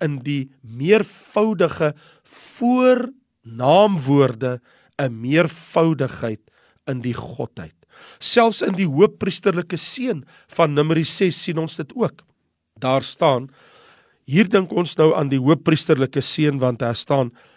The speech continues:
"Die Here sal jou seën en jou behoed. Die Here sal sy aangesig oor jou laat skyn en jou genadig wees. Die Here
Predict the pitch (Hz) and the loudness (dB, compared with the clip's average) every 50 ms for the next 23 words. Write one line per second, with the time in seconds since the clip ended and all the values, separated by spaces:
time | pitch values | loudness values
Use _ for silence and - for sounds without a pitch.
0 | _ _ _ - 113 113 147 170 170 160 139 110 104 101 113 147 180 214 247 262 | _ _ _ -18 -6 -2 0 2 2 2 0 -2 -4 -4 0 4 6 8 8 8
1 | 269 233 175 131 131 135 139 156 190 262 285 _ _ _ _ _ _ _ _ _ | 8 6 4 4 4 4 4 4 2 0 -6 _ _ _ _ _ _ _ _ _
2 | - - - - 170 156 151 143 143 139 135 135 - - - - - - - - | -14 -6 0 2 2 2 4 4 4 4 2 0 -4 -6 -4 -4 -4 -4 -2 0
3 | 226 220 220 220 226 226 226 233 233 233 _ _ _ - 185 185 185 185 190 190 | 2 4 4 4 4 4 2 -2 -6 -10 _ _ _ -2 -2 -2 0 2 2 2
4 | 185 165 190 185 135 135 123 110 - _ - - - _ _ _ _ _ _ _ | 2 2 2 0 0 0 -2 -4 -6 _ -20 -20 -20 _ _ _ _ _ _ _
5 | _ _ _ _ _ _ _ 127 147 156 160 156 139 127 120 131 156 185 226 254 | _ _ _ _ _ _ _ -4 -2 0 0 0 0 -2 -2 0 4 6 8 8
6 | 269 277 254 208 143 123 131 135 127 135 156 - _ _ _ _ _ _ _ _ | 10 8 8 6 4 2 4 4 4 2 2 -2 _ _ _ _ _ _ _ _
7 | - - - - 170 160 147 - - 160 143 - _ - - - 220 220 220 208 | -12 -6 0 2 2 2 2 2 2 2 2 0 _ -2 2 4 6 6 4 2
8 | 185 - 190 - - - 175 151 - - - 160 151 156 151 147 143 143 135 - | -2 -4 -4 -4 -4 -4 -4 -4 -4 -4 -2 -2 0 0 0 0 0 0 -2 -2
9 | - - - - - - - 233 226 196 147 127 120 127 131 131 _ _ _ _ | -4 -6 -6 -6 -8 -4 0 2 2 2 0 -2 -6 -10 -14 -16 _ _ _ _
10 | _ _ _ - 165 160 147 151 147 131 107 - 151 139 123 127 127 131 139 147 | _ _ _ -6 -4 0 2 2 2 0 0 -2 -6 -4 -4 -2 2 4 6 6
11 | 156 147 156 147 - - 120 123 113 101 87 - - - - _ _ _ _ _ | 6 6 4 2 0 -2 -12 -12 -12 -12 -14 -16 -18 -20 -20 _ _ _ _ _
12 | _ _ _ _ _ _ _ _ _ _ _ _ _ - 143 143 139 120 104 117 | _ _ _ _ _ _ _ _ _ _ _ _ _ -4 -2 -2 -2 -4 -2 0
13 | 147 185 220 254 269 269 240 151 131 135 135 131 135 135 | 4 6 8 8 8 8 6 4 4 2 2 2 2 -2